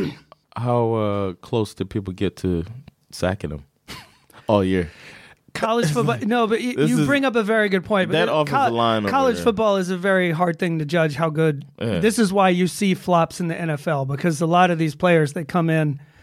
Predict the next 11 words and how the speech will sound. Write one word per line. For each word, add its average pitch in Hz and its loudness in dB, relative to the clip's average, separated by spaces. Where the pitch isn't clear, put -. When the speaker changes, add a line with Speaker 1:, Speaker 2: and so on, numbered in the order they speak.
Speaker 2:
uh, 147 -2
and 156 -2
they 151 0
just 151 -2
haven't 160 2
had 151 0
to 139 -6
play 160 2
anybody 147 0
that 139 -4
Speaker 1:
Yeah. 82 -6